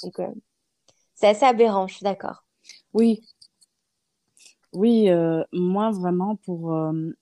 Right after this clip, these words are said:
Speaker 2: donner mon propre exemple, je, euh, y, y, y a, y a eu des moments où je me suis mis en couple avec, euh, avec, euh, des hommes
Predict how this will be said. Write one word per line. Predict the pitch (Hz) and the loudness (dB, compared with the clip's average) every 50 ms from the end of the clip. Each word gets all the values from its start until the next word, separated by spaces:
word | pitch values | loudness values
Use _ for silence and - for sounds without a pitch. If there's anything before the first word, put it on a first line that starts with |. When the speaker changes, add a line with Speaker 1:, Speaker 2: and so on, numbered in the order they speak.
| _ | _
Speaker 2:
donner | 170 165 175 175 180 190 196 | -6 -2 0 0 0 0 0
mon | 202 196 180 | 0 -2 -4
propre | 165 - - 180 165 - - | -6 -6 -6 -8 -8 -6 -6
exemple, | 165 165 160 165 180 202 233 233 226 - 165 151 - _ _ _ _ _ _ _ _ _ - | -6 -6 -4 -4 -4 -4 -4 -6 -6 -8 -10 -12 -12 _ _ _ _ _ _ _ _ _ -10
je, | 160 151 156 170 175 | -8 -6 -6 -4 -2
euh, | 175 175 170 170 165 165 160 160 160 160 160 160 160 - | 0 0 0 2 0 0 0 0 0 -2 -2 -2 -2 -4
y, | 160 160 151 170 185 | -6 -6 -4 -2 0
y, | 180 165 170 165 175 - - | 0 0 -2 -4 -4 -2 0
y | 180 180 | 2 2
a, | 180 175 - | 2 2 2
y | 180 190 | 2 2
a | 180 | 2
eu | 214 254 | 2 2
des | 240 220 214 | 2 0 0
moments | 196 196 185 185 190 196 233 262 277 - _ _ _ _ _ _ _ | 0 0 -2 -2 -2 -2 -4 -4 -6 -8 _ _ _ _ _ _ _
où | - 254 294 285 | 2 2 2 2
je | 208 - | 2 0
me | 190 190 | 0 -2
suis | 180 - - - 190 | -2 -2 -4 -6 -4
mis | 180 180 185 180 180 | -4 -2 -2 -2 -2
en | 170 165 165 | -2 -4 -6
couple | - - - 247 247 - - | -6 -8 -10 -10 -10 -6 -6
avec, | 196 185 165 165 160 156 - _ - | -6 -4 -2 -2 -2 -4 -4 _ -6
euh, | 170 156 147 147 151 147 - | -4 -4 -2 -2 -4 -4 -4
avec, | - 151 147 151 160 160 156 - - 170 | -6 -8 -6 -4 -4 -6 -6 -6 -8 -6
euh, | 156 151 151 | -4 -4 -4
des | 151 143 147 143 147 165 | -4 -4 -4 -4 -2 -2
hommes | 196 247 269 277 | -2 0 0 -2